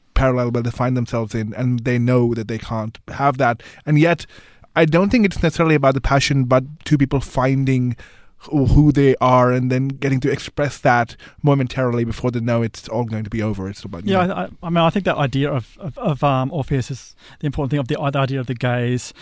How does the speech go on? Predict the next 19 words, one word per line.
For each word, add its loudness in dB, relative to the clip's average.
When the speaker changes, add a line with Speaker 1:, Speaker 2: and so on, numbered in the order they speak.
Speaker 2:
of, -4
um, -2
the 0
idea 2
of -2
the -8
aes-, -2
aestheticism, -4
of -6
the -2
aes-, -6
aesthete, 0
of -4
the, -4
that -4
is -8
one -4
of -4
the -6